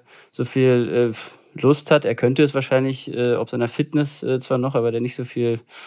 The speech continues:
äh, Lust hat, da, äh, die, die berühmte Arbeit gegen den Ball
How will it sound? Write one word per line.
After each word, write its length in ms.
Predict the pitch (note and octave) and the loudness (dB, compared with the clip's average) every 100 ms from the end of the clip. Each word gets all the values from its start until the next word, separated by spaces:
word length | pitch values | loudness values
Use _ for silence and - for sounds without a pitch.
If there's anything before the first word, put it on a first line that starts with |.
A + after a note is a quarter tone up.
| - _ | -20 _
äh, 200 | - A#2+ | 2 4
Lust 340 | G#2+ A#2+ B2 - | 6 2 0 0
hat, 160 | A2+ | 2
da, 220 | A#2 A#2 G#2+ | 4 4 4
äh, 320 | - A2+ A2+ | 2 2 2
die, 460 | A#2+ A#2 A2+ A2 A2 | -2 0 2 0 -2
die 140 | B2 | -4
berühmte 420 | A2 A#2 B2 B2 A2 | -2 -2 -2 0 2
Arbeit 280 | A2+ A2+ | 2 0
gegen 240 | - B2+ B2 | 0 -2 0
den 160 | A#2 | -2
Ball 340 | A2 A#2+ C3+ | 2 2 2